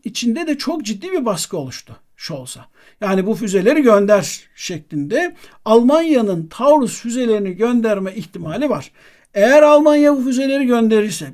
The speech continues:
bir de miktar olarak çok gönderirse, işte o zaman batan Rus gemisi sayısında, e, rekor bir artış olabilir. Ve Karadeniz kıyılarında vurulan noktalarda rekor bir artış olabilir. Bakın bütün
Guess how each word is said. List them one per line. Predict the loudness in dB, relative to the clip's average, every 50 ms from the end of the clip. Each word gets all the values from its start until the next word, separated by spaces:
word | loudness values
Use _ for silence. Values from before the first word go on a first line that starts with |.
| -8 0
bir | 2 2 2 4 4
de | 4
miktar | 4 4 2 0 -4 0 4 6 6 6
olarak | 6 4 4 2 0 -2 -6 -8 -14
çok | -6 0 0 0 0 0
gönderirse, | -2 0 0 2 2 0 -2 -2 -4 -8 -2 2 2 2 2 0 -6 -16 _ _ -14
işte | -10 -10 -10 -10 -10
o | -10 -10 -4
zaman | 0 0 2 4 2 2 0 -4 -6 _ _ -20 _ _ _ _ _ -14
batan | -12 -12 -6 0 2 4 4 4 4 2 0
Rus | -4 -4 -4 -4 -6 -8
gemisi | -6 -4 -4 -4 -4 -6 -6 -8
sayısında, | -6 -6 -6 -6 -6 -6 -6 -8 -8 -6 -2 0 0 0 0 -4 -12 -20 -20 _ _ _ _ _ _ -12
e, | -10
rekor | -10 -10 -12 -12 -8 -6 -6 -2 2 2 2 4 4
bir | 2 2 2
artış | 0 -2 -4 -10 -12 -10 -10
olabilir. | -10 -10 -10 -12 -16 -18 _ -20 -20 -20 -20 _ _ _ _ _ _ _ _ _ _ -2
Ve | 0 0 0 0 -2 _ -16 -20 _ _ _ _
Karadeniz | -4 0 4 4 4 4 4 4 2 2 0 -4
kıyılarında | -4 -4 -4 -2 0 0 0 0 0 -2 -2 -2
vurulan | -4 -6 -6 -6 -2 0 2 2 4 6
noktalarda | 4 4 4 0 0 0 2 2 2 2 2 0 0
rekor | -2 -2 -4 0 2 2 4 4 2
bir | 0 0
artış | 0 -2 -4 -8 -12 -12 -10
olabilir. | -8 -8 -8 -8 -8 -6 -4 -4 -4 -6 -8 -18 -20 -20 _ -2
Bakın | -2 -2 -2 -2 -4 -4 -4 -6
bütün | -14 -16 -8 -6